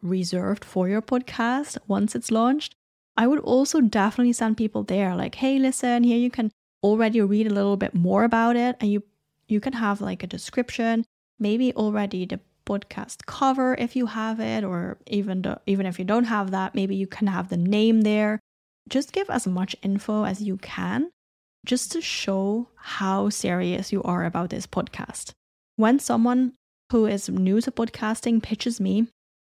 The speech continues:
to be on their show, I will say yes when I see that they're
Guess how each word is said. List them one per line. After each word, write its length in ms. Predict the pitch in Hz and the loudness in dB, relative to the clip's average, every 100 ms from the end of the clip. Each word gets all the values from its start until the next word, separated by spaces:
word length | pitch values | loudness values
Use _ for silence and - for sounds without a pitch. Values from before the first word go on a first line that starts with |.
| _ | _
to 100 | 233 | -2
be 180 | 208 185 | 2 2
on 100 | 190 | 2
their 120 | 196 | 0
show, 420 | - 170 180 269 - _ _ _ _ | 0 -2 0 0 -2 _ _ _ _
I 260 | 226 254 311 | 2 2 4
will 160 | 320 | 0
say 220 | 311 240 | 0 0
yes 580 | 220 170 - 233 - - - - | 0 0 -2 -4 -6 -10 -12 -2
when 240 | 214 208 | 0 2
I 140 | 214 | 0
see 460 | 220 - 190 190 247 | -2 -4 -2 0 0
that 220 | 233 208 | 0 -2
they're 480 | 202 202 202 202 | -2 0 0 -2